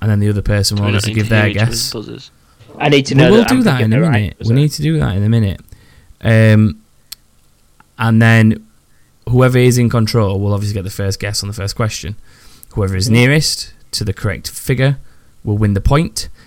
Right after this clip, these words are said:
Speaker 1: and will then have priority on the following question. So whoever won the last question gets priority on the second question, and so on and so forth. There are two rounds. One is, for, round one is copies sold of games,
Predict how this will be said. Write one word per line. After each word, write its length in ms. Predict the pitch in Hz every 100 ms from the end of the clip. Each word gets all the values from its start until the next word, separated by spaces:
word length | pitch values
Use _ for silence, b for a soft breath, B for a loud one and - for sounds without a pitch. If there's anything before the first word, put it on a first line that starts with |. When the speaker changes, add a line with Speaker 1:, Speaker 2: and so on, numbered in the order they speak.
| b
Speaker 1:
and 160 | 117 107
will 100 | 101
then 200 | 107 110
have 220 | 107 107
priority 400 | - 104 104 -
on 60 | 104
the 80 | 101
following 420 | - 107 104 101
question. 460 | 101 92 - - - b b b
So 180 | - 98
whoever 260 | 110 110
won 180 | 110 120
the 80 | 113
last 240 | 143 147
question 440 | - 98 - 101 98
gets 240 | - -
priority 500 | - 98 98 98 101
on 160 | - 98
the 60 |
second 320 | - 240 101
question, 400 | 98 101 - - -
and 160 | 82 -
so 180 | 104
on 160 | 98 95 -
and 120 | 110
so 140 | 98
forth. 340 | 95 - - - - b b b b b b b -
There 100 | 110
are 40 |
two 180 | 107 208
rounds. 500 | 127 113 156 165 - -
One 200 | - 123
is, 240 | 117 113 113
for, 220 | - 131 -
round 260 | 127 135 123
one 140 | 120
is 160 | 113 -
copies 440 | - - - 113
sold 420 | - 104 107 143 - -
of 120 | 113 -
games, 420 | 104 113 151